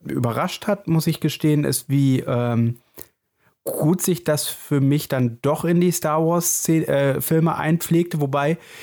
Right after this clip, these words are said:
ich sagen muss, dass, das klingt ja, ich finde das total schräg, aber jedes Mal, wenn, äh, John Williams Thema,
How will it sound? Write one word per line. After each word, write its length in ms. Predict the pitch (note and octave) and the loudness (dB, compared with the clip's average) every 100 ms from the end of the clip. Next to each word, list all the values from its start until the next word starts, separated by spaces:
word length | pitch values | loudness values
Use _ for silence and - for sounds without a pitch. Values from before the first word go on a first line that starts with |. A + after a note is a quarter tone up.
| - - | -16 -4
ich 200 | A#2+ A2 | -2 0
sagen 420 | A#2+ C#3+ E3+ E3+ | -2 0 2 2
muss, 360 | E3 D#3+ - | 2 0 -2
dass, 340 | - C#3+ - - | -2 -2 -4 -4
das 160 | C3+ A#2 | -4 -2
klingt 220 | D#3 F3+ | 2 2
ja, 80 | E3+ | 2
ich 400 | - B2 - C#3+ | 0 -2 -2 -2
finde 140 | F3+ | 0
das 100 | F3+ | 0
total 400 | - D3 D#3+ D#3+ | 0 -2 0 0
schräg, 480 | D#3+ - C#3+ C#3 B2 | 0 -2 0 0 0
aber 260 | - C3+ C3 - - - | -2 -2 -2 -6 -20 -6
jedes 300 | C#3+ G#3+ A#3 | 0 0 2
Mal, 380 | F3 C3+ F3+ - | 2 2 0 -2
wenn, 460 | D3 C#3 D3 D3 - _ - _ _ _ - | 0 2 4 2 -2 _ -20 _ _ _ -2
äh, 260 | C3 B2+ | 0 0
John 260 | A2+ B2+ B2 | 0 0 2
Williams 380 | F#3+ F#3 A2+ - | 2 2 0 -2
Thema, 300 | C#3 A#2+ | 0 0